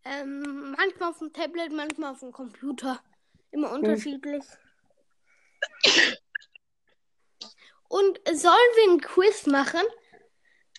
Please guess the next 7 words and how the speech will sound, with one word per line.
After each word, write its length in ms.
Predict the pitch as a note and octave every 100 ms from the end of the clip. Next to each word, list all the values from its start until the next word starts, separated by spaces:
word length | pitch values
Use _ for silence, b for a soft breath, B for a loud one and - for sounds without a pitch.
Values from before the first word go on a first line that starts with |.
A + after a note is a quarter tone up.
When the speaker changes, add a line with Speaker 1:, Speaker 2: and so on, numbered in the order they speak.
| -
Speaker 1:
Ihr 280 | G4+ A#4 F4+
beiden 400 | F4 F#4 F#4 F4+
kämp-, 380 | F4 E4+ - - - - B3 - -
tretet 440 | - F4 E4+ D#4+
gegeneinander 680 | E4+ F4 F4 F4 E4+ E4+ D#4+
an, 200 | C4+ G#3
okay? 280 | G#3+ E4+